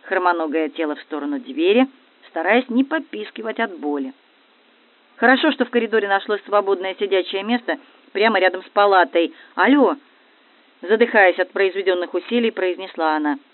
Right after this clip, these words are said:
«Коля, ты еще здесь?» «Да куда я денусь с подводной лодки?» — безнадежно пошутил Силуянов.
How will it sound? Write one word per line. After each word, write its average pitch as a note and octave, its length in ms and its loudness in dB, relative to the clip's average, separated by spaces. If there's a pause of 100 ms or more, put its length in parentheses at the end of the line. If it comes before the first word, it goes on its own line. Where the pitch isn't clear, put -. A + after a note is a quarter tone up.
(180)
«Коля, G#3+ 260 4
ты - 100 0
еще A#3 260 0
здесь?» B3+ 260 -2 (1300)
«Да F#3+ 120 -6
куда B3 240 4
я F3 100 4
денусь E3 280 -2 (260)
с - 20 -20
подводной F#3 460 0
лодки?» — D3+ 400 -2 (360)
безнадежно G3 600 0
пошутил F#3 400 -6
Силуянов. E3 520 -2